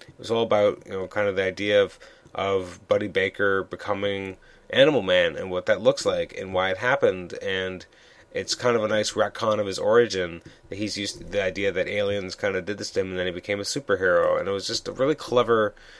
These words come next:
way of making sure, like, the idea that most Animal Men are, are born into it, or people who can,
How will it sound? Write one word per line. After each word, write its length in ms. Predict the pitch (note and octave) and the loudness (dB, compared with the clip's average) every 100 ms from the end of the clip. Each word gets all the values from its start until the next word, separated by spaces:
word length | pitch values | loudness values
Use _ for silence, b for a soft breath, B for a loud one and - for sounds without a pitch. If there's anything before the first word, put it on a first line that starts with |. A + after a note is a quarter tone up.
| B B | B B
way 160 | G#2 A2 | 2 4
of 160 | G2+ | 4
making 440 | G2+ G#2+ G#2+ G#2+ G2 | 0 -4 -4 -8 -6
sure, 200 | - E2+ | -6 -4
like, 300 | G2 F#2 - b - | -4 -6 -10 b 0
the 100 | G#2 | 0
idea 320 | G#2 A#2 A2 | 2 2 4
that 160 | G#2 F#2+ | 2 0
most 240 | G#2+ - | -4 -2
Animal 260 | G#2+ G#2 G2+ | -2 -2 -2
Men 320 | G2 G2 F#2+ | 0 -2 -4
are, 440 | - F#2 F2+ E2+ | -4 0 0 0
are 80 | F#2+ | -4
born 300 | F#2 G#2 G#2+ | -2 -2 0
into 260 | G#2 G2+ E2+ | -4 -4 -4
it, 220 | D2+ - b b - | -6 -10 b b -10
or 80 | |
people 220 | - G2+ G#2 | -6 -6 -4
who 100 | F#2+ | -6
can, 300 | F#2 F2 | -6 -8